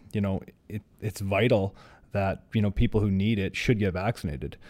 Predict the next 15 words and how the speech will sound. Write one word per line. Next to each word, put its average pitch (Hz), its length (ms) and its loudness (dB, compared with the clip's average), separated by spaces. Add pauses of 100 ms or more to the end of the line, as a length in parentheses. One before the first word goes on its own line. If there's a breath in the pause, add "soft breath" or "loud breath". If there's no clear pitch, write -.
(140 loud breath)
So 107 380 2
I, 98 260 -6
I'm 110 100 2
certainly 120 340 2
in 104 40 2
support 120 300 2
of, 107 40 0
the 107 60 4
science 117 380 2
is 101 100 -2
there. 107 240 0
It's 87 140 -6
very 104 240 2
clearly 101 360 2
there. 95 360 0